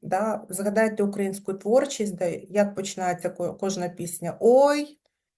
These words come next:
летіли дикі гуси», «Ой, під вишню, під черешню». І там все починається з цього ойкання і айкання, да? Тому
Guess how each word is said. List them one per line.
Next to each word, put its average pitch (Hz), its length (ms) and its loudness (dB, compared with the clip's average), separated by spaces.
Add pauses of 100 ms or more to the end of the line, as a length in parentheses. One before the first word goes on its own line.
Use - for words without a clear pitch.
(160)
летіли 196 480 0
дикі 180 360 -6
гуси», 170 600 -6
«Ой, 277 380 4
під 202 180 -6
вишню, 185 480 -2
під - 220 -10
черешню». 160 680 -2 (200)
І 226 120 -2
там 208 300 2
все 262 300 2
починається 214 580 0
з 202 100 -6
цього 196 280 -2
ойкання 214 440 2
і 196 180 -4
айкання, 175 600 -2
да? 196 220 2
Тому 208 440 0